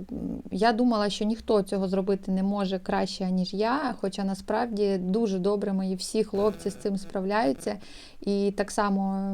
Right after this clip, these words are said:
що стосується кухні, ну, тобто все. І прибирати так само вони вміють.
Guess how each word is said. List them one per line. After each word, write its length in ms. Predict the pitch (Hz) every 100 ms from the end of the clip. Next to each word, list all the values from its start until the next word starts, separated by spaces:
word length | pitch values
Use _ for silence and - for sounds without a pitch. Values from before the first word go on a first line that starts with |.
| 190
що 160 | 185 196
стосується 680 | - 202 202 196 185 190 185
кухні, 520 | - 262 247 - 214
ну, 160 | 208 226
тобто 300 | - 202 202
все. 360 | 196 - 196 185
І 340 | - 196 190 185
прибирати 640 | 214 190 196 220 247 240
так 240 | 208 208 202
само 360 | - 220 208
вони 220 | 202 202 202
вміють. 520 | 214 226 214 208